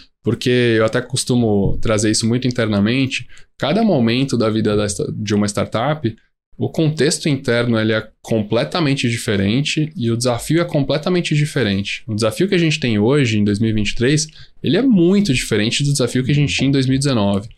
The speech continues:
E as habilidades que eu, como founder, preciso pra lidar com esse desafio também são muito diferentes, né? Então,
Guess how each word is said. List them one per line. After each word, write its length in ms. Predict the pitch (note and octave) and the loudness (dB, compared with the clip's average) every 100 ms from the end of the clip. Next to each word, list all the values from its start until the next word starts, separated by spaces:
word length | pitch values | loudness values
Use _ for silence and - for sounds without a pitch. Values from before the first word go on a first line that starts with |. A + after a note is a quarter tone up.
| - - - | -20 -10 0
E 80 | A#2 | 0
as 100 | A#2+ | 2
habilidades 840 | B2+ C#3 C3+ A2+ B2 D3+ D3+ C#3 | 2 2 2 2 2 2 2 2
que 280 | - - A#2 | 0 2 2
eu, 140 | A#2+ | 2
como 240 | A#2 A2+ A2 | 2 0 -2
founder, 400 | A2+ G#2+ G#2 G#2 - _ | -2 0 0 0 -4 _
preciso 540 | A#2+ A2 - G#2+ G#2+ | -4 -2 0 0 0
pra 200 | G#2 A2 | 0 0
lidar 440 | A2 G#2+ G2+ A2+ C3 - - _ _ | 2 0 0 0 -4 -10 -20 _ _
com 280 | - A2+ A2 | 0 2 2
esse 160 | G#2+ A2+ | 0 0
desafio 340 | A2+ A2 C3 | -2 0 -2
também 460 | C3+ F3 B2+ D3 E3+ | 0 2 2 2 0
são 120 | C#3 | 0
muito 260 | A#2+ A#2 G#2+ | 0 0 -4
diferentes, 760 | - A2 G2+ G2+ G2+ A2 G#2+ | -2 -2 0 0 -4 -6 -4
né? 200 | G#2+ G#2+ | -4 -2
Então, 640 | A2 G#2+ A2+ A#2+ C3+ B2 | -4 -2 0 0 2 0